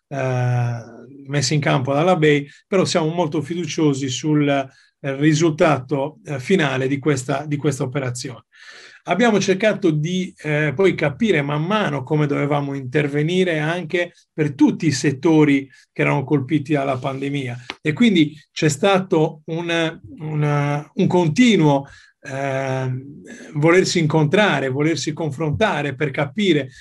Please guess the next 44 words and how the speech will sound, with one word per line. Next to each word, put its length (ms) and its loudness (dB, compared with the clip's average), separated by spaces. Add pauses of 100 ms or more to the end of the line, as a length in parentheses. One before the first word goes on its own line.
(100)
esattamente 680 -2
quali 260 2
potevano 420 -4
essere 220 -6
gli 80 -2
strumenti 500 -4
migliori 380 2
per 220 -6
far 280 -2 (340)
ripartire 920 2 (440)
la 120 -4
nostra, 600 -2
la 120 0
nostra 300 0
economia. 520 -8 (300)
E 120 0
ancora 360 4
non 140 0
è 60 0
finita, 500 -8
ancora 320 0
siamo 320 0
qui, 200 2
ancora 300 0
siamo 300 -6
qui 180 2
a, 160 -2 (340)
a 100 -8
cercare 360 0
di 140 2
capire 400 0
che 100 -2
cosa 240 -2
dobbiamo 380 -4
fare, 360 -4
e 60 -6
ancora 580 -2 (300)
abbiamo 320 0
voglia 320 2
di 140 0
stare 320 0
vicino 400 -4
a 40 2
voi, 460 0